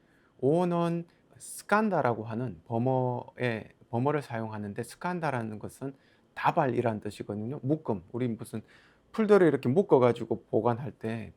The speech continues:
다발이라고 하는데, 다섯 가지 다발로 이루어진 마음의 세계, 이렇게 말할 수가 있겠습니다. 오온은. 그럼 오온에는 뭐가 있느냐? 색과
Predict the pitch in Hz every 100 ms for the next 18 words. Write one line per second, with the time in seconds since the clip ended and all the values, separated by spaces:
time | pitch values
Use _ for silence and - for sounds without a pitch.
0 | _ 110 127 117 110 104 104 104 95 98
1 | 127 - _ _ _ _ - 170 185 -
2 | 156 143 151 - - - 135 135 131 127
3 | 127 127 123 120 113 113 123 147 185 -
4 | _ _ _ 104 95 98 110 117 135 135
5 | - 110 120 110 _ _ - 131 127 123
6 | 110 - 104 107 107 - 123 - - -
7 | - 98 - 90 - 110 104 95 113 -
8 | _ _ _ _ _ 185 143 170 190 175
9 | 110 117 139 139 127 113 131 117 _ _
10 | _ _ - - 180 _ - 170 180